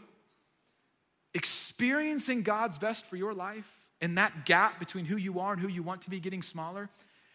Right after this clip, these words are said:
it's not just about saying no to your sin nature. There's another side of it.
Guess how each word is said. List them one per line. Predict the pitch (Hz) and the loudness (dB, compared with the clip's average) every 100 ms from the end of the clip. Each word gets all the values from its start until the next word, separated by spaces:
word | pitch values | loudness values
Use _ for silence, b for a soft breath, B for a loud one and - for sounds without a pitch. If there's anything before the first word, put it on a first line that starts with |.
| B B B B B 196 | B B B B B 0
it's | - 185 | 0 0
not | 185 220 285 190 | 0 0 0 -4
just | 151 135 202 220 - 185 | -2 2 4 2 -2 -2
about | 190 180 - | 0 -2 -2
saying | - 175 175 165 151 143 | -4 -2 -2 -2 -2 -2
no | 143 151 151 | 0 0 -2
to | - | -6
your | 135 135 | -6 -6
sin | - 151 135 120 | -6 -6 -6 -6
nature. | 113 113 - 92 92 | -6 -8 -12 -12 -8
There's | 131 | -6
another | 135 170 147 | -2 -2 -2
side | - 202 170 | -4 -4 -4
of | 104 | -6
it. | 85 | -12